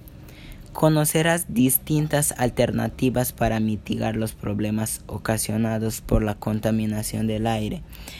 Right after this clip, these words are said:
con el fin de que los ciudadanos se comprometan a realizar las alternativas que se brindan brevemente para contrarrestar dicha contaminación en favor del ambiente y la salud.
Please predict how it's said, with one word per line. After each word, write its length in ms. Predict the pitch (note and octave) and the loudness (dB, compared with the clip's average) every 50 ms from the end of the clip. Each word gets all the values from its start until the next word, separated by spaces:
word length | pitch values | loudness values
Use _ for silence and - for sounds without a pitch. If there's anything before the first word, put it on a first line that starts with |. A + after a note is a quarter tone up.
| - - - - - - | -16 -16 -16 -18 -14 -12
con 260 | - - C#3 C#3 C#3+ | 0 2 4 4 6
el 200 | C#3+ C#3 C3+ C3+ | 4 4 2 0
fin 400 | - - - D#3 D#3 D#3+ D#3 C3+ | -4 0 4 4 4 6 4 4
de 160 | C3+ C3+ C3 | 2 0 0
que 160 | - - A#2 | 0 0 2
los 160 | A#2 A2+ A#2 | 2 2 0
ciudadanos 760 | - - A#2 A#2 A2 A2 A2 A#2 A#2 A#2+ B2+ B2+ B2 B2+ C3 | 0 0 0 0 0 0 0 0 2 2 2 2 2 0 -2
se 160 | - - A#2 | -2 -4 -6
comprometan 840 | - - - A#2 A#2 - - A#2 A#2+ B2+ C3 B2+ - - C3+ C3 C3 | -4 0 0 0 2 2 2 2 4 4 4 2 2 2 2 4 4
a 100 | B2+ A#2 | 4 2
realizar 720 | A2+ A2+ A2+ A2+ A2+ A2+ A#2+ A#2+ - - A#2 A2+ A#2 B2+ - - - - - - - - - - | 2 0 -2 -2 -2 -2 -2 0 0 0 2 2 0 -2 -4 -10 -14 -14 -14 -14 -16 -16 -10 2
las 260 | - B2+ C3+ C3+ - | 4 4 4 6 4
alternativas 960 | C3+ C3 B2 - - B2+ A#2 - B2+ A#2+ B2 - - C#3+ C#3 C3 C3+ C#3 - | 2 0 0 2 2 2 2 4 0 0 0 0 0 0 2 2 2 -2 -2
que 100 | - C#3+ | 0 -2
se 160 | C3 - G#2+ | 0 0 0
brindan 640 | G#2 G#2+ A2 A2+ A#2 A#2 A#2 A2+ G#2+ G#2+ G#2+ G#2+ G#2+ | 0 2 2 4 4 4 4 2 2 0 -2 0 0
brevemente 760 | G#2+ G#2+ G#2 G#2+ G#2+ G#2 G#2+ A2 A2 A2 G#2+ - - G#2+ - - - - - - - - - - - | 0 0 0 0 0 0 0 0 0 -2 -4 -4 -6 -8 -8 -8 -14 -18 -18 -18 -20 -18 -16 -2 4
para 300 | - C#3+ C#3+ D3 D3 - | 4 4 4 4 0 0
contrarrestar 1000 | - D#3 D3 D3 - C#3+ C#3 C3+ C3+ C3+ C3+ - - - D3+ D3 D3 D#3 - - | 0 0 0 0 0 0 0 0 2 0 -2 -2 0 2 2 4 4 2 -2 -4
dicha 420 | - B2 B2+ C3+ C3+ C3+ - C#3 | -2 2 2 2 2 2 0 -2
contaminación 1040 | - - - A2+ A2+ - A2 G#2+ A2 G#2+ G#2 G2 G2 G#2+ A2 - - A2+ A#2 - - | -2 0 0 0 0 0 0 0 2 2 2 0 0 0 -2 0 0 0 0 2 0
en 140 | G#2+ A2+ A2 | 0 0 0
favor 400 | - G2+ G2 G2 G#2 G#2+ G#2+ G#2 | 0 0 -2 2 2 2 2 2
del 180 | G#2 G2 G2 F#2+ | 0 0 0 0
ambiente 460 | G2 G2+ A2 G#2+ A2 A2 A2+ - A2 | 0 0 2 2 2 2 2 2 0
y 40 | A2 | 0
la 140 | G#2+ A2 | 0 0
salud. 460 | A#2 - B2+ B2+ B2+ C#3 C#3+ C#3+ C3 | -2 -2 -2 -2 0 0 -2 -2 -2